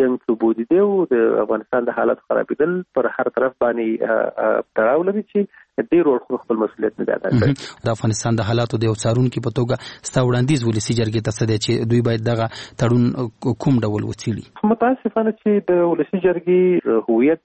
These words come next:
Speaker 1: باندې او د هغوی په نقش باندې زه مشکوک یم. آه، زه د هغوی په صداقت باندې باور نه لرم. زما مشوره به دا وي چې دوی د افغانستان لوړې منافع پورته وګڼي، خپل سلیقوي برخوردونه او روشونه شاته پرېږدي.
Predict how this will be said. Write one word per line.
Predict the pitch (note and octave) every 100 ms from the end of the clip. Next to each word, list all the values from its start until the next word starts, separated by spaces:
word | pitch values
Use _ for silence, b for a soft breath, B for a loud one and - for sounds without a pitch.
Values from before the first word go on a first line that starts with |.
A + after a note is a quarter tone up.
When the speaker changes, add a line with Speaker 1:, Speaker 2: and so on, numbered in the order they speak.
| D#3
Speaker 1:
باندې | D3+
او | D3
د | A#2+
هغوی | A#2 C3+
په | -
نقش | C3 C#3+ -
باندې | B2+ B2 B2 A#2+ A2+ A#2
زه | A#2
مشکوک | A2 - E3+ - D3+
یم. | C#3
آه، | C3 B2+ - A#2 A2+
زه | A2+ A2+ A2+ A#2+
د | A#2
هغوی | A2+ G#2+ C3 C3
په | - A#2+ -
صداقت | G#2+ G#2+ - C3+ -
باندې | A#2+ A#2+ A#2 A#2 -
باور | A2 B2 C3+
نه | D3
لرم. | C#3 C3+ B2+ b b b _ _
زما | A#2+ C#3
مشوره | B2+ - C3
به | B2+
دا | C3 D3
وي | D3 C#3+
چې | - C#3+ C3+ C3+ - -
دوی | C3 C#3
د | C3
افغانستان | A#2 A2+ A2 - B2+ B2+ B2 A#2+ A#2
لوړې | D3 C#3+
منافع | B2+ A#2 A2 - B2 B2 -
پورته | - D#3 -
وګڼي، | C#3+ C3+ C3+ C3+ C3+ -
خپل | - F3
سلیقوي | - A2+ A2+ - A#2+ C3 B2+
برخوردونه | A#2 - - A2+ C3+ C#3
او | B2+ B2
روشونه | A2+ A2 C3+ B2+ A#2+ -
شاته | D3 D3+ C#3
پرېږدي. | - C3 B2+